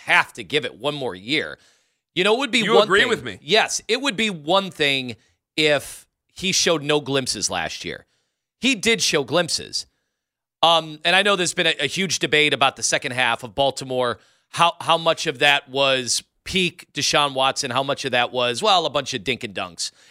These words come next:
Speaker 1: and, and a couple scrambles. Either way, there were glimpses. Like, you can't deny there weren't those glimpses.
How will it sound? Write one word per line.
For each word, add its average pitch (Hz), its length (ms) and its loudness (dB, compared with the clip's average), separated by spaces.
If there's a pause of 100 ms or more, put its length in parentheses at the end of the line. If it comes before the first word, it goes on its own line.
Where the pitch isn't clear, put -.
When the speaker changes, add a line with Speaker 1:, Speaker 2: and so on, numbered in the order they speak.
Speaker 1:
and, 139 240 0
and 139 100 -2
a 131 40 -4
couple 117 240 -4
scrambles. 95 560 -4 (560)
Either 269 260 0
way, 233 220 4
there 160 120 -4
were 147 120 -4
glimpses. - 720 -2
Like, 185 140 0
you 202 60 -4
can't 247 300 0
deny 160 520 2 (400)
there 190 120 2
weren't 190 260 -2
those 165 180 -2
glimpses. 165 540 -4